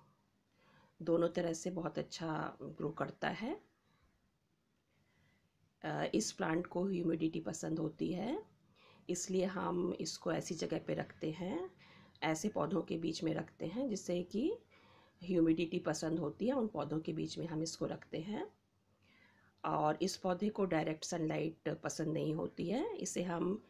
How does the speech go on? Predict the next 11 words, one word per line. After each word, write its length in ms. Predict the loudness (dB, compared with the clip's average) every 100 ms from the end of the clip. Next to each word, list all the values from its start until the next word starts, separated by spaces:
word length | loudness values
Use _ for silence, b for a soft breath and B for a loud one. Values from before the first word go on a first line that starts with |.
| B B B
इनडायरेक्ट 640 | 4 6 8 8 6 2
ब्राइट 280 | 2 4 4
सनलाइट 500 | 0 0 2 2 2
में 100 | 0
रखें 340 | 0 0 -2 2
तो 100 | 2
ज़्यादा 240 | 2 2
अच्छा 280 | -2 -2 -2
ग्रो 200 | 2 0
करता 360 | 0 -6 -4
है। 340 | -6 -2 -2